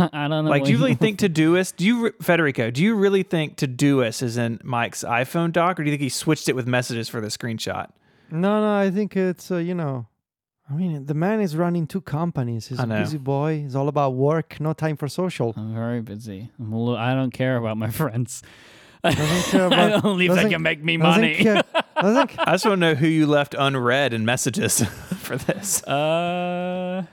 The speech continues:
Speaker 1: who was that?
Speaker 3: Yeah,
Speaker 1: I don't
Speaker 3: used,
Speaker 1: know.
Speaker 3: he used to, he used to hang out with us, used to, you know, spend time on Twitter, do the memes. Now it's all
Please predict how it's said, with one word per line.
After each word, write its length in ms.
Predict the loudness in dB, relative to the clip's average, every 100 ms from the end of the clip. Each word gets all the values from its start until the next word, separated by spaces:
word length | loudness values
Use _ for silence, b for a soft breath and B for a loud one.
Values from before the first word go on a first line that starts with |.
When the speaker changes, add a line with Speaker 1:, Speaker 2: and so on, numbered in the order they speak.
| -14 -10
Speaker 1:
who 140 | -8 -6
was 260 | -8 -6
that? 120 | -4 0
Speaker 3:
Yeah, 500 | 0 0 0 2 0
Speaker 1:
I 40 |
don't 100 | 2
Speaker 3:
used, 140 | 0 0
Speaker 1:
know. 60 |
Speaker 3:
he 80 | -2
used 280 | -2 -2 -2
to, 60 | -6
he 120 | -2
used 260 | 0 0 2
to 100 | 2
hang 280 | 2 2 2
out 240 | 2 2
with 160 | 0 2
us, 480 | 2 4 2 0
used 300 | -2 -4 -4
to, 80 | -2
you 180 | -2 -2
know, 260 | -2 -2 -4
spend 300 | -4 -4 -2
time 200 | -4 -4
on 120 | -6
Twitter, 640 | -2 0 2 2 2 2
do 200 | 0 -2
the 160 | -2 -2
memes. 920 | -2 -2 0 0 -2 -2 -2 -2 -4 -6
Now 200 | -2 -2
it's 120 | 0
all 260 | 0 -2